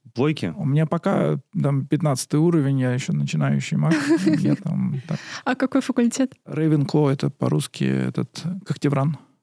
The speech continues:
Speaker 3: М, ну, я не с-, не сомневалась.
Speaker 2: Ну, честно, для меня вот эти русские названия Когтевран, ну, то есть, это, правда, да, это перевод, но это просто странно. Ну, давайте тогда Поттера тоже переведём на русский язык.
Speaker 3: Горшочек.
Speaker 2: Да, да, да.
Speaker 1: Горш-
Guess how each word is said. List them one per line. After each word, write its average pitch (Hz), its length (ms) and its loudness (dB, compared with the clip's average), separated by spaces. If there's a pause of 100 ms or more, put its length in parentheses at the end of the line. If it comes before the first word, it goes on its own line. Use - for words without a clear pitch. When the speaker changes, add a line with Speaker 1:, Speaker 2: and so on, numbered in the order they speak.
(360)
Speaker 3:
М, 254 260 2
ну, 262 200 2
я 269 180 4
не 254 340 2
с-, - 120 -8
не 262 180 4
сомневалась. 240 680 -2
Speaker 2:
Ну, 170 380 2
честно, 226 340 2
для 151 120 2
меня 156 260 4
вот 165 120 4
эти 156 140 0
русские 156 300 2
названия 147 360 2
Когтевран, 147 580 2
ну, 147 140 2
то - 100 -4
есть, 147 140 0
это, 170 420 0 (500)
правда, 147 300 2
да, 139 140 2
это 123 180 0
перевод, 139 460 2
но 139 160 0
это 139 120 -4
просто 143 240 -2
странно. 127 480 -2 (260)
Ну, 147 340 0
давайте 151 340 2
тогда 131 480 2
Поттера 131 400 -2
тоже 131 240 0
переведём 123 480 0
на 117 120 2
русский 254 280 2
язык. - 100 4
Speaker 3:
Горшочек. 196 300 -2
Speaker 2:
Да, 139 140 0
да, 135 80 0
да. 135 100 2
Speaker 1:
Горш- 151 320 0